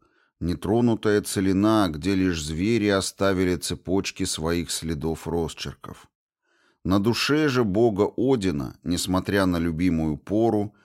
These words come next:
было черным-черно. Казалось бы, с чего? Всё идёт хорошо. Есть молодой истинный маг из тех, что пойдёт до конца,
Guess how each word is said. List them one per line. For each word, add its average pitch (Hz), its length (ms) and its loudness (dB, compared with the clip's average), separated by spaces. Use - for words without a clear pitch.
было 117 420 0
черным-черно. 80 1160 -2
Казалось 92 500 -2
бы, 85 140 -6
с - 80 -8
чего? 90 600 -4
Всё 139 360 2
идёт 117 280 0
хорошо. 110 640 -4
Есть 131 380 0
молодой 113 540 2
истинный 110 680 -2
маг 95 460 2
из 85 220 -6
тех, 101 400 0
что 92 220 -4
пойдёт 87 480 -2
до 87 100 -2
конца, 90 720 -2